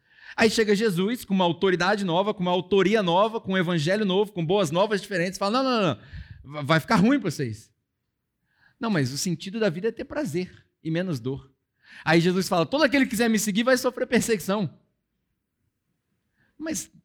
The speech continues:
não faz sentido. Lógico, não faz, não faz sentido nenhum lógico.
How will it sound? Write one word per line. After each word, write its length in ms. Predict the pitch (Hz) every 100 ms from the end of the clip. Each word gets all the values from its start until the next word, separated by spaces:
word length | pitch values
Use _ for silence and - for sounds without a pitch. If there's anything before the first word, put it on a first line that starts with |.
| _ -
não 120 | 202
faz 200 | - 247
sentido. 440 | - 202 208 170 98 _ _ _ _ _ _ _ _ _ -
Lógico, 840 | 139 156 208 233 131 117 - 117
não 120 | 123
faz, 220 | 151 190 180
não 360 | 143 123 156
faz 160 | 147 214
sentido 240 | 190 208
nenhum 260 | 247 254 240
lógico. 500 | 190 190 123 113